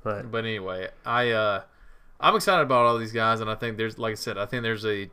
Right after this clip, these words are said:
Speaker 2: chance that we have seven or eight guys to get drafted, and, uh, you know, that, that'll be really good considering, what was it? Uh, I think the twenty seventeen draft we had,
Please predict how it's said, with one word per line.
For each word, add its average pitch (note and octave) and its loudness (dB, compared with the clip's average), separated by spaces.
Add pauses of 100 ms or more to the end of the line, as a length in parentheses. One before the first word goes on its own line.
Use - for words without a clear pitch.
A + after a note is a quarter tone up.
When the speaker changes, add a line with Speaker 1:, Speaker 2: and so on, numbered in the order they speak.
Speaker 2:
chance A2+ -6
that G#2+ -6
we G#2+ -8
have G#2+ -2
seven G#2+ -4
or G#2 -2
eight G2+ -4
guys G2 -2
to - -14
get G2+ -10
drafted, G2 -8
and, F#2+ -14
uh, - -12 (520)
you - -12
know, G2+ -6
that, G2+ -2
that'll G#2+ -4
be G#2+ -8
really G2 -8
good G#2 -2
considering, G2 -8 (340)
what A2+ 2
was A2 -4
it? G2+ -2 (100)
Uh, F#2 -4 (240)
I C3 0
think C3+ -2
the A2+ -4
twenty A#2+ -6
seventeen A#2+ -4
draft A#2 -2
we G#2 -8
had, G2+ -2